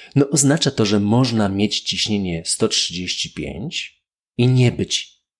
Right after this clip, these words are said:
leczonym, ale nie można mieć ciśnienia sto trzydzieści pięć, gdy jest się leczonym na nadciśnienie tętnicze. No,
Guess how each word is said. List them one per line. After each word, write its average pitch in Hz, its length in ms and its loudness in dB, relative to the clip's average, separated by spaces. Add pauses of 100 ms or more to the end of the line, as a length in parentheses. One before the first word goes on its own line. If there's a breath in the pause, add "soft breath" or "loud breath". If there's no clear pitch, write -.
(100)
leczonym, - 720 -8 (720)
ale 135 180 4
nie 180 140 4
można 208 320 2
mieć 107 260 0
ciśnienia 101 360 -2
sto - 180 -2
trzydzieści - 580 -6
pięć, - 640 -10 (520)
gdy 135 200 2
jest 202 260 2
się - 180 2
leczonym 101 480 0
na 156 120 2
nadciśnienie 160 520 -4
tętnicze. - 540 -6 (1500 loud breath)
No, - 80 2